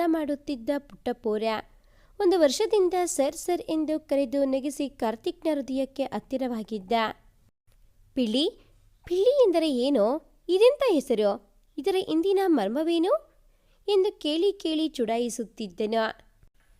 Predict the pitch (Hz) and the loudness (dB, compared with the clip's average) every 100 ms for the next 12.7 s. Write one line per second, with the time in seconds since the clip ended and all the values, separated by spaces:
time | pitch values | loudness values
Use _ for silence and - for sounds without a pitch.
0 | _ _ _ _ 349 370 370 359 359 247 | _ _ _ _ -2 0 0 0 -2 -4
1 | 226 330 370 349 330 330 - 320 320 220 | -4 -4 -2 -2 -2 -2 -6 -6 -6 -6
2 | - 349 349 294 269 269 254 262 254 - | -6 -4 -4 -4 -6 -4 -2 0 -2 -6
3 | 349 339 339 - - 294 285 214 - 208 | -4 -4 -2 -6 -8 -6 -4 -6 -8 -8
4 | 220 214 294 _ _ _ _ - 392 415 | -8 -8 -12 _ _ _ _ -6 -2 0
5 | 415 381 392 381 269 233 277 381 339 311 | 0 -2 -2 -2 -2 -4 -4 -2 -2 -2
6 | 311 254 233 - 226 180 220 214 208 - | -4 -4 -6 -8 -10 -6 -4 -2 -4 -6
7 | _ - - 233 220 254 339 254 220 302 | _ -18 -8 -4 -4 -4 -6 -4 -6 -6
8 | 320 294 302 - 254 226 - 220 180 - | -6 -6 -8 -8 -8 -8 -8 -10 -8 -6
9 | 214 220 208 - _ _ _ _ _ _ | -2 -2 -4 -10 _ _ _ _ _ _
10 | _ _ _ - 427 440 427 415 - 233 | _ _ _ -2 2 4 2 0 -2 -4
11 | 240 403 403 381 - 320 330 285 320 247 | -2 -4 -2 -2 0 -2 -2 -2 -2 -2
12 | 220 233 285 285 269 226 226 | -2 -2 -4 -2 -4 -2 0